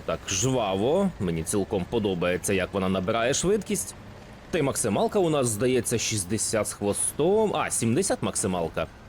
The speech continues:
Перезарядка у нас нуль цілих три десятих секунди.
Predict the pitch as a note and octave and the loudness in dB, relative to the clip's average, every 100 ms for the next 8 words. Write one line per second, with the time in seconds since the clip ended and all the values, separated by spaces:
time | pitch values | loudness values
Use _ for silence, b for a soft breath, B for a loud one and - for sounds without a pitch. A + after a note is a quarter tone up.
0 | - F#3 G#3+ F#3+ A3 D3+ D3+ C#3 C#3 A#2 | -6 0 0 2 2 0 2 2 4 2
1 | - A#2 C3+ G#3 G3+ - G#3 D#3 - - | 2 2 4 4 2 2 2 2 0 -2
2 | F#3 B2+ A#2+ A#2+ - G#2+ - C3+ - G2 | 2 2 2 0 0 -2 0 -2 0 2
3 | G2 E3 | 4 2